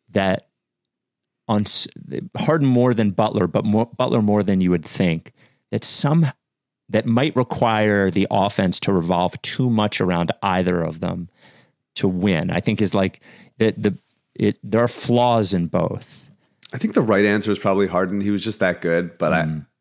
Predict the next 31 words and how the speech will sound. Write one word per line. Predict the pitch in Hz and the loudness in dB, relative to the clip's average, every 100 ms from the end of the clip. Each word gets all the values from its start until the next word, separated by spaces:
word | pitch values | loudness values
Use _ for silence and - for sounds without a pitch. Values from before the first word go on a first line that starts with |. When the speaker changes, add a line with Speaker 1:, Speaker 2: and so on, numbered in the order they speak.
| - | -12
Speaker 2:
I, | |
I | 85 | -6
think | 98 87 | -6 -4
the | 85 | -4
me | 80 80 | -2 -2
answer | 69 69 71 64 | -4 -6 -6 -6
is | - | -4
probably | 73 67 73 73 | -6 -6 -10 -8
Jimmy. | 50 50 - | -10 -12 -18
Speaker 1:
<sighs> | _ _ _ _ _ _ _ _ - - - - - _ _ - - - - _ _ _ _ _ _ _ _ _ _ _ _ _ _ 139 | _ _ _ _ _ _ _ _ -20 -20 -20 -20 -20 _ _ -8 -8 -8 -16 _ _ _ _ _ _ _ _ _ _ _ _ _ _ -2
I | 196 233 | 0 0
think, | - - 160 107 95 - - _ _ _ _ - | -4 -2 0 2 0 -6 -20 _ _ _ _ -10
shockingly, | - - 123 113 120 92 78 78 - - | -6 -2 0 0 0 -2 -2 -4 -8 -8
and | 101 | -4
this | 127 | -2
is | 131 117 | 0 0
what | 110 101 - | 0 0 -6
James | - 98 95 | 0 0 2
Harden | 92 90 87 | 0 0 0
has | 82 | -2
done | 90 87 | -2 -2
to | - | -2
me | 85 82 | -6 -6
this | 92 - | -6 -6
year, | - 87 - _ _ _ _ _ _ _ _ _ _ _ _ _ _ _ _ - | -8 -10 -14 _ _ _ _ _ _ _ _ _ _ _ _ _ _ _ _ -4
I | 123 | -4
think | - 175 196 | 0 -2 0
I | 208 | 2
would | 185 160 | 2 2
take | 160 147 - | 0 -2 -2
Butler. | 123 - - | -4 -4 -8